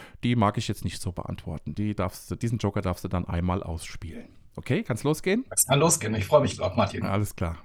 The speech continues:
Speaker 1: Wie alt bist du?
Speaker 2: Äh, Jugendliche siebenundfünfzig.
Speaker 1: Wie alt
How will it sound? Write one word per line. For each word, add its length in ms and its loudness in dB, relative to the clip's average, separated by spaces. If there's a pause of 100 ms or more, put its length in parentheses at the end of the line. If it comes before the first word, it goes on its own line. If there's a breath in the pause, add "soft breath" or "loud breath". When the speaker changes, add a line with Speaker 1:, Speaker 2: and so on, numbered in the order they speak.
(340)
Speaker 1:
Wie 180 2
alt 300 2
bist 300 0
du? 180 0 (400)
Speaker 2:
Äh, 300 6 (100)
Jugendliche 600 8
siebenundfünfzig. 880 2 (340)
Speaker 1:
Wie 240 0
alt 340 2